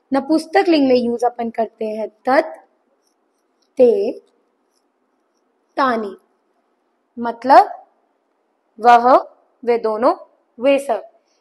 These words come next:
ये पूरा वह का form है। वह अपने पुल्लिंग के according, स्त्रीलिंग के according, नपुंसक लिंग के according अलग-अलग वे पे divided है,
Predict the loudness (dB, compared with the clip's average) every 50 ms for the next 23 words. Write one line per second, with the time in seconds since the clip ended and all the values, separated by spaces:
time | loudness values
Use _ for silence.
0 | _ _ _ _ -8 -4 -2 -2 -2 -2 -4 -6 -6 -4 0 2 2 2 0 -2
1 | -10 -20 _ _ _ -20 -14 -2 0 2 2 2 2 2 2 0 0 0 -4 -6
2 | -6 -8 -12 -20 -20 _ _ _ _ _ _ _ _ -4 -2 0 2 4 4 2
3 | 2 0 -2 -2 -2 0 0 0 0 0 -2 -4 -4 -4 -4 -2 -2 -2 -2 -2
4 | 2 4 4 4 6 6 6 6 6 4 -2 -6 -8 -10 _ -2 -2 -2 -2 -4
5 | -6 -4 0 2 2 2 2 4 2 2 2 2 -2 -2 -2 -2 -2 -4 -6 -6
6 | 0 2 2 2 2 -2 -6 -4 -2 -2 -2 0 0 -2 -2 -2 -4 -8 -14 _
7 | _ _ _ _ _ _ _ _ _ 4 4 6 8 8 6 6 2 0 2 4
8 | 4 4 2 2 0 0 0 0 0 -2 -4 -4 -6 -8 -6 -6 -8 -6 -2 -2
9 | 0 2 2 0 0